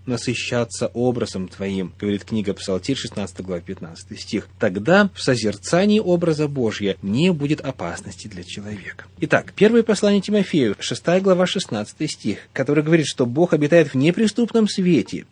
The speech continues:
которого никто из человеков не видел и видеть не может, описывает период истории человечества, во время которого человек, искажённый грехом, будучи греховным по своей природе, не может созерцать полноту Божьей славы.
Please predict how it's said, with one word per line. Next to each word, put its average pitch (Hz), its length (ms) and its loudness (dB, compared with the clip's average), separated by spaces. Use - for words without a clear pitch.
которого 135 300 2
никто 127 340 2
из 196 80 2
человеков 202 500 2
не 143 220 2
видел 185 220 6
и 165 100 0
видеть 117 320 0
не 180 140 4
может, 196 540 2
описывает 123 880 2
период 196 640 4
истории 156 440 0
человечества, 156 920 0
во 135 120 2
время 151 260 2
которого 160 480 2
человек, 127 640 0
искажённый 170 600 0
грехом, 190 440 -2
будучи 120 280 -2
греховным 151 440 2
по 135 80 -6
своей 123 180 -4
природе, 139 460 2
не 139 160 2
может 208 340 4
созерцать 165 560 0
полноту 156 520 2
Божьей 120 340 -2
славы. - 460 -14